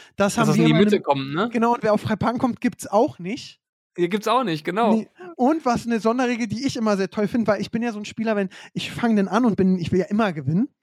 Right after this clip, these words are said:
Speaker 1: Und dann kennst du ja, wir spielen ja auch immer, ich, die Regel gibt's, in die erste Runde darfst du nicht kaufen, ja? Also du musst
Speaker 2: Genau.
Speaker 1: erst einmal rum, um zu kaufen. So, dann gibt's immer, auch in jeder Runde gibt's dann den ein-, den, den einen armen Hund, der in den Knast <laughs> muss.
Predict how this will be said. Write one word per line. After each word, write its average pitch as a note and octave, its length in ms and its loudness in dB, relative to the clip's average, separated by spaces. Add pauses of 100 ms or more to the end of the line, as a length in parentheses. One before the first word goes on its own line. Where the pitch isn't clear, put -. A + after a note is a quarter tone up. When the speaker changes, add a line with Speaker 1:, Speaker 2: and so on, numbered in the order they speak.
(300)
Speaker 1:
Und F#3+ 100 2
dann F#3 120 2
kennst A#3 260 0
du B3+ 60 4
ja, G3+ 80 2
wir G3 60 2
spielen G#3+ 220 0
ja G3 60 4
auch G3 80 0
immer, G3+ 220 -2 (100)
ich, - 200 -20
die G#3 120 -8
Regel G#3 280 0
gibt's, A3+ 240 -4
in F#3+ 140 -6
die F#3 120 -8
erste A3 340 -2
Runde G#3 180 -2
darfst F#3 240 0
du G#3 60 -8
nicht F3+ 160 -10
kaufen, F#3+ 440 0 (320)
ja? D#3+ 260 0 (380)
Also F#3 80 2
du G3 60 4
musst C#3+ 120 4
Speaker 2:
Genau. - 20 4
Speaker 1:
erst A#2+ 240 0
einmal A3+ 260 0
rum, A#3 140 -2
um G#3+ 120 -6
zu - 100 -18
kaufen. G3+ 300 0
So, D#3+ 100 0
dann F#3 160 -2 (220)
gibt's A3 200 -6
immer, A#3+ 240 0
auch G#3+ 120 -2
in A3 100 -4
jeder D4 200 4
Runde C4 200 0
gibt's - 160 -6
dann A3 140 0
den G#3+ 120 -2
ein-, G3+ 240 -2
den, G3+ 120 -8
den G#3 160 -2
einen B3 260 0
armen A3 280 2
Hund, A3+ 240 2 (240)
der A#3 100 0
in A#3 60 -4
den F#3 60 -6
Knast - 440 -2
<laughs> - 0 -
muss. D4+ 420 0